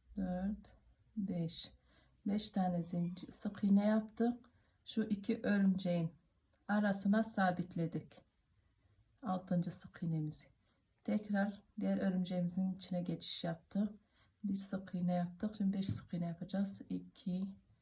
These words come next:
üç, dört, beş. Ufak örümceğimizin iki telinin içine sabitliyoruz. İki telini alıyoruz, bir telini bırakıyoruz. Bir, iki, üç,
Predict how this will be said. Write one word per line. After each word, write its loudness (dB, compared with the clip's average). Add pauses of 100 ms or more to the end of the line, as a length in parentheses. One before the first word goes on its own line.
(560)
üç, -4 (880)
dört, 2 (840)
beş. 0 (880)
Ufak 0
örümceğimizin 4
iki -4
telinin 2
içine 0
sabitliyoruz. 2 (1040)
İki -2
telini 4
alıyoruz, 4
bir -2
telini 2
bırakıyoruz. -2
Bir, 0
iki, -6
üç, -2